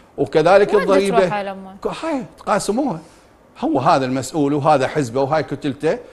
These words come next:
Speaker 1: كل واحد ياخذ له سهم وبعدين يطير علينا. بعدين المواطن، أكثر مواطن يدفع ضريبة ويدفع غرامات هو المواطن العراقي. تشترين بيت تبتلين، تشترين سيارة تبتلين، تنزلين بالشارع
Speaker 2: فعلا.
Speaker 1: تبتلين.
Speaker 2: وهسه الضرائب زادت.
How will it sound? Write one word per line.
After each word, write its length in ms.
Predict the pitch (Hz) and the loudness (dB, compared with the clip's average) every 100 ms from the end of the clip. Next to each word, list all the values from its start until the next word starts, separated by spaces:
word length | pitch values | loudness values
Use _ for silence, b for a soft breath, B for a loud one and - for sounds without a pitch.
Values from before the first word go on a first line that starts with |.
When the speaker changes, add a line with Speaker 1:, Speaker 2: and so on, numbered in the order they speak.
| B B _ | B B _
Speaker 1:
كل 120 | - 214 | -2 4
واحد 320 | 160 143 139 | 4 4 2
ياخذ 220 | 139 139 | 0 0
له 140 | 127 | -6
سهم 340 | 123 135 147 294 | -6 -6 -6 -6
وبعدين 360 | 208 165 139 | -8 -6 -6
يطير 260 | 120 - 107 | -8 -10 -12
علينا. 320 | 92 101 98 143 b b b | -10 -12 -12 -16 b b b
بعدين 280 | 131 147 156 | -6 -2 0
المواطن، 360 | 139 143 143 135 - | 0 0 -2 -8 -6
أكثر 400 | - - - 156 | -8 -6 -4 -2
مواطن 480 | 143 156 175 - 131 | 0 2 0 0 -2
يدفع 400 | 170 190 143 123 | -2 -2 -6 -4
ضريبة 440 | 131 160 170 127 | -2 0 -2 -2
ويدفع 360 | 127 165 170 156 | -2 -4 -4 -6
غرامات 440 | 165 175 190 190 | -2 -2 -2 -2
هو 60 | 160 | -2
المواطن 400 | 135 139 135 131 | 0 0 -2 -6
العراقي. 440 | 98 107 90 - - b b b b b | -6 -6 -8 -10 -20 b b b b b
تشترين 440 | - - 170 160 | -8 -4 0 0
بيت 220 | 151 160 160 | 0 0 -2
تبتلين، 400 | 123 113 95 87 | -8 -10 -12 -8
تشترين 360 | 143 - 147 | -8 -2 -2
سيارة 280 | 139 143 139 | -2 0 0
تبتلين، 460 | 135 117 117 104 101 | -2 -12 -10 -12 -4
تنزلين 380 | 147 135 139 | -2 0 0
بالشارع 300 | 135 139 139 | -2 0 2
Speaker 2:
فعلا. 80 | 135 | 0
Speaker 1:
تبتلين. 400 | 117 110 113 202 | -2 -10 -12 -8
Speaker 2:
وهسه 260 | 226 262 277 | -8 -6 -8
الضرائب 460 | 240 269 269 262 | -2 0 0 -2
زادت. 380 | 240 277 247 214 | -2 -2 -2 -6